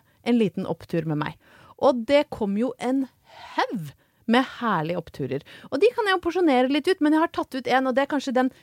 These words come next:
mest spesielle av de, og den hadde jeg veldig sansen for. For det var da, eh, en som sendte inn, eh, eh, opptur, kolon, eh, «På åttitallet var Paul Stanley fra Kiss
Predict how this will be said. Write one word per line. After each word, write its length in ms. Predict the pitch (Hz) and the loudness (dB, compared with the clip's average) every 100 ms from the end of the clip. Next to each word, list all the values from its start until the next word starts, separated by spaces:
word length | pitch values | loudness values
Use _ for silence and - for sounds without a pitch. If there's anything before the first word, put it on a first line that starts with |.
| - | -8
mest 240 | 220 - - | -6 -6 -10
spesielle 500 | - 226 - 220 170 | -6 -6 -2 -2 0
av 140 | 156 170 | -2 -2
de, 80 | 185 | -2
og 80 | |
den 160 | 180 185 | -2 -2
hadde 300 | 185 185 151 | -4 -2 -2
jeg 80 | 160 | -2
veldig 280 | 175 143 147 | -2 -2 -4
sansen 340 | 151 - - 143 | -6 -8 -8 -6
for. 160 | 165 | -4
For 220 | 165 214 214 | -4 -2 -2
det 60 | |
var 300 | 208 196 214 196 | 0 0 0 2
da, 140 | 208 220 - - _ | 0 -2 -10 -20 _
eh, 380 | 208 208 214 208 - | -6 -4 -2 -4 -2
en 160 | 277 - | -2 -2
som 160 | 254 | -4
sendte 400 | - 233 175 - - | -2 -4 -4 -6 0
inn, 220 | 269 320 | 2 2
eh, 540 | 285 240 233 233 233 226 | 2 2 2 2 2 0
eh, 220 | - 214 | -2 -2
opptur, 400 | - - - 277 | -2 -2 -2 -4
kolon, 400 | - 226 220 320 370 - - - | -2 -2 2 0 -2 -14 -20 -14
eh, 320 | - 208 208 202 - | -4 -2 0 -2 -6
«På 280 | - 240 277 | -4 0 0
åttitallet 800 | - - - 254 285 269 339 339 - _ - | -2 -8 -8 -6 -2 0 0 -2 -6 _ -6
var 320 | 185 214 254 - - | 0 2 2 -2 -6
Paul 320 | 226 233 269 | -2 0 -2
Stanley 480 | - 208 190 254 - | -4 -6 -4 -6 -4
fra 140 | 269 | -6
Kiss 480 | - 320 - - | -4 -6 -6 -8